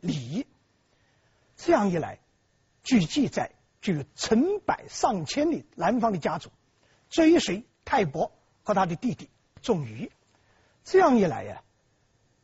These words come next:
这一群人就自然形成一种社会，形成一种南方的小社会。这种南方的小社会，说到底，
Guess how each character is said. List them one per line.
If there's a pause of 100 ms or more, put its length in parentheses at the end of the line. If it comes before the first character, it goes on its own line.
(320)
这
一
群
人 (460)
就
自
然
形
成
一
种 (380)
社
会， (960)
形
成
一
种 (100)
南
方
的
小
社
会。 (800)
这
种
南
方
的
小
社
会，
说
到
底，